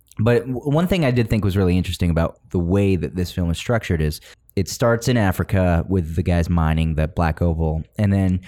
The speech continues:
what happens is the camera zooms in to this diamond, or, well, it's a black opal, this gem, and then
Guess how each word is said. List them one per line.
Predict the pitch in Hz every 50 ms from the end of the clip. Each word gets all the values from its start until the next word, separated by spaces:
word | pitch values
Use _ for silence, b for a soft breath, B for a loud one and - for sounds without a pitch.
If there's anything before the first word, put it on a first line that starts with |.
| B B B
what | - 110 117
happens | 123 120 117 117 101 98
is | 95
the | 85 107
camera | - - 131 123 123 113 101 95
zooms | 92 98 101 101 101 104 120 143 170 175 175 175 170 165 156 147 131 117 117 127
in | 135 135 143 139 120 104 95 92 92 95 101 98 - - _ _ -
to | - 120 104
this | 101 104 95 90
diamond, | - 107 110 107 107 117 117 113 98 87 85 85 87 98
or, | 98 92 92
well, | 73 92 98 95 92
it's | 85 -
a | 87
black | 85 92 85 82 -
opal, | 98 98 92 - - 78 78 85 90 98
this | 95 87 85 - -
gem, | - 101 95 107 107 104 87 78 80 85 - B B _ _ -
and | 110 104 107
then | 110 110 110 110 110 - -